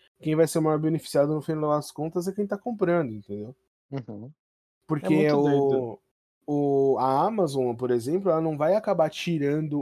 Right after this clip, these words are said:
Speaker 1: o frete. Então, cara, a não ser que ela tenha vários pontos de distribuição ao redor do país, como é no
Speaker 2: Uhum.
Speaker 1: caso dos Estados Unidos. Mas se ela não for assim, né, tipo, o Mercado Livre tenta fazer aqui e tal, é, ainda rola esse negócio do frete ser mais caro,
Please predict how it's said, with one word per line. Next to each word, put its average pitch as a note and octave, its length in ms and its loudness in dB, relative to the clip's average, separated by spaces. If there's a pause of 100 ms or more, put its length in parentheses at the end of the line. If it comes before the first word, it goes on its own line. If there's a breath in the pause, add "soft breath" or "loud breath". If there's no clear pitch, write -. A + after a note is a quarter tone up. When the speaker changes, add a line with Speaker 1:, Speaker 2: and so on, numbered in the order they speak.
Speaker 1:
o C3+ 80 -2
frete. A2 720 -6 (480)
Então, C3 200 -2
cara, A#2+ 280 0
a - 20 0
não B2+ 140 -2
ser D3 180 -8
que F3 60 -2
ela E3+ 140 2
tenha E3+ 300 -2
vários D3+ 400 0
pontos D#3 480 -2
de C3+ 140 -8
distribuição C3 640 -4
ao D#3+ 140 0
redor D#3 300 -2
do D#3+ 80 -14
país, A3 500 -4 (360)
como C#3 160 0
é C3+ 40 4
no C3 60 2
Speaker 2:
Uhum. - 20 -10
Speaker 1:
caso B2+ 200 2
dos B2+ 40 -10
Estados C3+ 240 -2
Unidos. D#3+ 440 0 (400)
Mas B2 360 0
se E3+ 360 0
ela G3+ 160 6
não E3+ 180 4
for C#3 280 0
assim, B2 520 -4
né, C3 200 -2
tipo, C3 200 -8
o C3 40 -2
Mercado B2 360 -2
Livre A#2+ 280 -6
tenta A2+ 300 -6
fazer A2 280 -8
aqui A2 220 -10
e G#2+ 40 -10
tal, D3+ 360 -2 (880)
é, B2+ 240 0
ainda D3 360 4
rola F#3 360 2
esse G3 180 -4
negócio E3 500 0
do F3+ 460 -4
frete D3 360 -6
ser C#3 120 -10
mais D3+ 260 -4
caro, C3+ 600 0